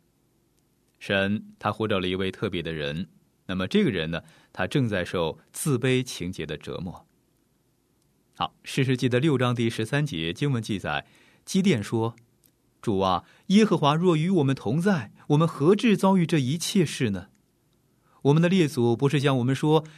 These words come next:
耶和华领我们从埃及上来吗？他那样奇妙的作为在哪里呢？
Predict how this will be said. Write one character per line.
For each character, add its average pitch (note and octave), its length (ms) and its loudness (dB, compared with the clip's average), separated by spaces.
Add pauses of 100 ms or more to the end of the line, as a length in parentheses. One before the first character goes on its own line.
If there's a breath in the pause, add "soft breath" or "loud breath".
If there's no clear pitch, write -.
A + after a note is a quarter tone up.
(140 loud breath)
耶 F#3 140 6
和 D#3 140 6
华 C#3 180 4
领 D#3 220 0
我 D#3 80 2
们 C#3+ 100 2
从 C3+ 280 0
埃 G3 180 4
及 C#3+ 160 0
上 C#3 220 -2
来 E2 180 -4
吗？ D3 160 -6 (720 soft breath)
他 C#3+ 220 4
那 D#3 100 2
样 C#3 160 2
奇 C3+ 220 -2
妙 D#3+ 120 0
的 C#3+ 100 2
作 A3 200 2
为 C#3 160 4
在 E3+ 160 0
哪 C3 180 0
里 E2+ 160 -6
呢？ F#2+ 180 -8